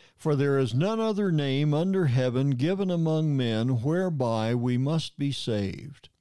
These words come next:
The first thing we ought to look at is a definition of the word salvation. Just exactly what do people mean when they say you must be saved?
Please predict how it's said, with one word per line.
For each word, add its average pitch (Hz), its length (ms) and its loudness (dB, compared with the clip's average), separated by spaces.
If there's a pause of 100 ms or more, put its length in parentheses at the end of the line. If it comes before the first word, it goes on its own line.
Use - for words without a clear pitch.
(720)
The 175 100 0
first 311 340 -4
thing 156 360 0
we 143 180 2
ought 156 240 -2
to 151 100 0
look 156 320 -2
at 110 380 -2 (260)
is 127 220 -4
a 135 100 -2
definition 139 880 -2
of 117 160 -2
the 123 100 -2
word 135 440 -2
salvation. 120 1040 -4 (800)
Just 277 320 -4
exactly 196 600 -2
what 180 320 -2
do 175 100 -2
people 170 440 -2
mean 120 540 0
when 135 200 0
they 131 200 0
say 165 420 -2
you 165 320 -2
must 156 400 0
be 143 140 -2
saved? 110 760 -4